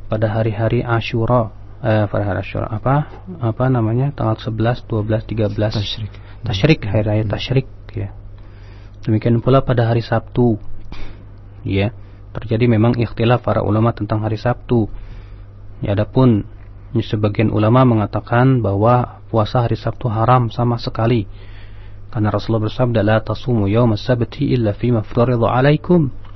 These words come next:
Speaker 1: Jangan kamu puasa hari Sabtu kecuali yang diwajibkan. Ya. Kemudian juga sebagian ulama mengatakan, ya, bahwa larangan puasa hari Sabtu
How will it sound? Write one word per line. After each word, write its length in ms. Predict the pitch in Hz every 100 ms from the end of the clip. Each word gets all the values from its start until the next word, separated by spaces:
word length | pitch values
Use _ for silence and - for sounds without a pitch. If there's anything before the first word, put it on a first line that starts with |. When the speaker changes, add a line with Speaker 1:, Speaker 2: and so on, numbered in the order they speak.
| - -
Speaker 1:
Jangan 240 | 107 107
kamu 320 | 110 120 120
puasa 320 | 117 113 123
hari 160 | 120 123
Sabtu 400 | 131 123 - 160
kecuali 400 | 123 - 110 113
yang 160 | 127 135
diwajibkan. 640 | 147 143 165 - 165 - - - - - - - - - - - - - - - -
Ya. 240 | 104 104 - - - - - - - - - - - - - - - - -
Kemudian 400 | 135 139 156 196
juga 400 | 156 143 175 160 - - - - - - - - - - - - - - - - - - - -
sebagian 440 | - 135 143 175 175
ulama 320 | 156 160 202
mengatakan, 800 | 185 156 143 143 135 180 180 151 - - - - - - - -
ya, 160 | 110
bahwa 240 | 123 127 156
larangan 440 | 147 143 165 190
puasa 320 | - 143 139 131
hari 80 | 131
Sabtu 520 | 123 110 - 104